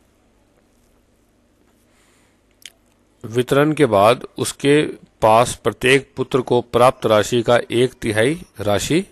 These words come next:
बची। ठीक है, यदि उसके मित्र को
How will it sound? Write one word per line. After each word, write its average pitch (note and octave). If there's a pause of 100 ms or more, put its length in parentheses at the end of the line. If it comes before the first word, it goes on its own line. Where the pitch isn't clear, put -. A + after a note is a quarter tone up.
(260)
बची। - (540)
ठीक A#2+
है, C#3+ (880)
यदि B2
उसके C#3+
मित्र C3 (140)
को C3